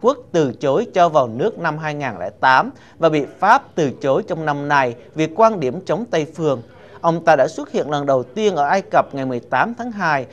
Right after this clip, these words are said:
đọc diễn văn đòi trả tự do cho tù nhân chính trị. Trong năm nay, ông ta cũng bàn giao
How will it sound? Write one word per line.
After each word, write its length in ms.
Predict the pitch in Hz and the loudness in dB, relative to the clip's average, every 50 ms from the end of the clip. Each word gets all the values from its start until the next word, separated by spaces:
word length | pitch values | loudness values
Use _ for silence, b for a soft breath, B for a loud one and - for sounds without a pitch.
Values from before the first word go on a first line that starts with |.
| B B B | B B B
đọc 160 | 175 170 147 - | 4 4 4 4
diễn 260 | - 139 147 165 202 175 | -2 -6 -6 -4 0 0
văn 260 | 180 170 165 165 156 | 0 0 0 0 0
đòi 200 | 165 160 156 151 151 - | 2 4 4 2 2 2
trả 200 | 160 139 131 - - | 2 4 4 2 2
tự 140 | 190 160 131 156 | -2 -4 -2 0
do 200 | 165 170 156 156 | 2 2 2 2
cho 120 | 160 156 147 - | 0 -4 -4 -2
tù 100 | 160 139 | -2 -2
nhân 260 | 120 117 143 143 143 135 | -2 -4 -6 -6 -6 -8
chính 180 | 135 139 208 240 | -8 -10 -10 -6
trị. 320 | - 220 185 156 123 95 - - _ b b b b b | -2 -2 -2 -2 -2 -6 -10 -18 _ b b b b b
Trong 160 | - 175 160 165 | -2 -2 0 0
năm 220 | 156 147 147 151 | -2 -2 0 0
nay, 240 | 151 147 139 127 117 B B B B | 2 2 2 2 -2 B B B B
ông 280 | - 170 156 160 160 | 4 4 4 4 2
ta 140 | - 160 156 | 4 6 6
cũng 260 | 151 127 120 117 110 | 6 4 -2 -4 0
bàn 260 | 113 139 135 123 123 117 | 2 2 2 2 -2 0
giao 400 | 127 143 147 147 143 139 135 | 4 6 8 8 8 6 6